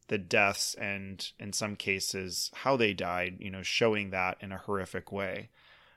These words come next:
But the Petzval lenses were used in Elvis to convey this similarly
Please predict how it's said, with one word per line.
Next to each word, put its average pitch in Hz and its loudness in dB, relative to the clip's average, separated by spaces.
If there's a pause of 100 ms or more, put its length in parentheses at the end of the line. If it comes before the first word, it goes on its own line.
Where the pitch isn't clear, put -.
(100)
But 131 6
the 120 -6
Petzval 123 6
lenses 104 0
were 107 0
used 104 0
in 101 -2
Elvis 101 0
to - -6
convey 98 -2
this 95 -4
similarly 95 -2